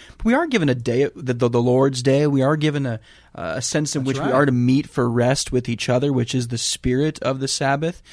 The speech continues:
Speaker 1: And so that's very much active today. When I read the law of Moses in the Old Testament,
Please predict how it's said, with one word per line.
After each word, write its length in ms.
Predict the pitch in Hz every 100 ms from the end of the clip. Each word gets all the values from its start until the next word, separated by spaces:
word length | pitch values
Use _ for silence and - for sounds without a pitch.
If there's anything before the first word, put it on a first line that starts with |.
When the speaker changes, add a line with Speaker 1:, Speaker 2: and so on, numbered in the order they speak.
| - - -
Speaker 1:
And 80 | 196
so 60 |
that's 220 | 208 240
very 240 | 147 147 131
much 200 | 123 - _
active 600 | 113 123 - - 123 113
today. 480 | - 120 117 117 156 - - - -
When 140 | 185
I 80 | 277
read 400 | 247 175 127 127
the 80 | 131
law 200 | 139 131
of 120 | 123
Moses 420 | 127 131 127 120
in 80 | 123
the 100 | 123
Old 160 | 123
Testament, 540 | 120 131 - 127 117